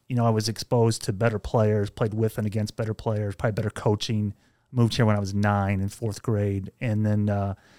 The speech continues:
it just kind of, you know, we, we had really good teams. Um, and, uh, I think I still hold the record. I think I still hold the record for the only big school kid ever to score in four straight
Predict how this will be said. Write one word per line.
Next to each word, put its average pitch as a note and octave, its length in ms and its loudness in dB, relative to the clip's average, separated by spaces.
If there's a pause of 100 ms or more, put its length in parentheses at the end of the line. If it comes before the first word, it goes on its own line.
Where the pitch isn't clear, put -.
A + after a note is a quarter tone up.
(240)
it G#3 100 -4
just A3+ 200 -2
kind A3+ 180 2
of, F#3 80 0
you E3+ 100 2
know, F3 80 6
we, E3 180 4
we D#3 100 2
had E3 180 4
really D3+ 160 6
good D3+ 180 2
teams. C#3+ 680 2
Um, A2 540 4 (760)
and, G#2+ 380 4
uh, G2+ 460 -2
I A#2+ 100 -6
think A3+ 160 -2
I - 60 -2
still D3 220 0
hold C#3 180 2
the A#2 60 2
record. A2 360 -2
I - 60 -8
think E3 160 -4
I - 20 -4
still - 160 -4
hold B2 140 0
the A2+ 40 0
record A#2 300 0
for G#2+ 580 -2
the A2+ 260 -10
only D#3 500 0 (580)
big C#3+ 220 -4
school B2+ 360 0
kid G#2+ 600 -2 (680)
ever B2+ 260 2
to A#2 100 0
score A2+ 600 2
in G#2+ 180 -4
four A2+ 600 -2 (160)
straight - 300 -8